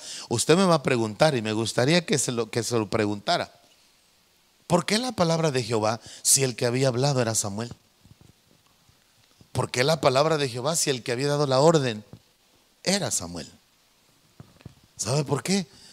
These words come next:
Porque Dios habla a través de, de tu autoridad. Entonces, voy avanzando, hermano, se me está yendo el tiempo. Por esa causa entonces consultó Saúl a Jehová, pero Jehová ya, ya se había apartado.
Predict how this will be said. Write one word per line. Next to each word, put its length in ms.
Porque 300
Dios 400
habla 280
a 60
través 360
de, 180
de 160
tu 140
autoridad. 640
Entonces, 580
voy 220
avanzando, 520
hermano, 340
se 140
me 100
está 180
yendo 200
el 80
tiempo. 400
Por 100
esa 220
causa 340
entonces 540
consultó 760
Saúl 420
a 80
Jehová, 420
pero 220
Jehová 320
ya, 180
ya 160
se 100
había 220
apartado. 540